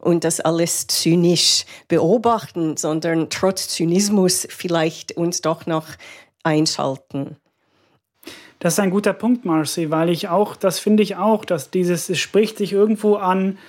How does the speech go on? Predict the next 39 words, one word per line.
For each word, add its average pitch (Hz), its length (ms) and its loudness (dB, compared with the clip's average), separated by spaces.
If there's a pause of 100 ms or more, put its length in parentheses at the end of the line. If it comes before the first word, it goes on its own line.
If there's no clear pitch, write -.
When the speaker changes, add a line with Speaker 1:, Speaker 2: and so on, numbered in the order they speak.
(440)
Speaker 2:
zurücklehnen 214 800 2
und 180 100 -4
alles 185 300 -2
doof 220 260 2
finden, 190 560 0
das 185 240 0
wird 190 220 -2
nicht 165 200 -4
reichen. 160 600 -2 (880)
Aber 175 320 0
ich 269 220 -8
will 202 140 4
ja 240 120 2
eben 208 260 0
schon 214 300 0
auch 196 260 0
empowered 196 680 0
werden. 147 320 -4
Und 151 80 -2
ich 143 100 -8
finde, 202 240 2
eine 208 200 2
der 208 120 2
guten 233 300 0
Fragen, 202 360 0
die 196 60 -2
der 190 140 0
Film 202 280 -2
stellt, 196 460 2
ist, 190 320 0 (240)
oder 202 160 4
eine 185 160 0
gute 226 240 -2
Beobachtung, 214 580 2
die 160 80 -6
der 170 100 -2
Film 196 260 -2
macht, 196 280 -2
ist, 190 260 -2